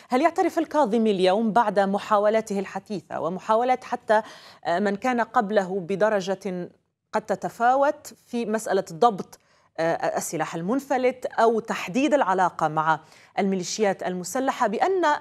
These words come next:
حله أخيرًا هو في إيران ووفق أي منطلق يذهب إلى طهران ويبعث بوفده؟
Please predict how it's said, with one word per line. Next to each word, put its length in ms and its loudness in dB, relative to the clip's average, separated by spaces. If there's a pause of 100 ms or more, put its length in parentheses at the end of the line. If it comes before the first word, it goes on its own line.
(200)
حله 800 2
أخيرًا 540 -2 (360)
هو 280 4
في 200 -8
إيران 360 2
ووفق 600 0
أي 180 4
منطلق 680 -2 (300)
يذهب 460 -2 (600)
إلى 140 2
طهران 420 -6
ويبعث 460 -4
بوفده؟ 420 -12